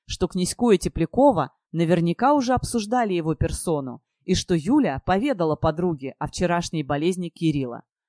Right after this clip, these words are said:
Впрочем, задумка его не удалась. Несколько секунд девушки и вовсе не поднимали на него глаз, а когда подняли, Юля,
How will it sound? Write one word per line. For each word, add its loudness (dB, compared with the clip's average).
Впрочем, 0
задумка -2
его -2
не -4
удалась. -10
Несколько -2
секунд -4
девушки -4
и 2
вовсе 0
не -6
поднимали -2
на -4
него -2
глаз, -6
а -6
когда 0
подняли, 0
Юля, 2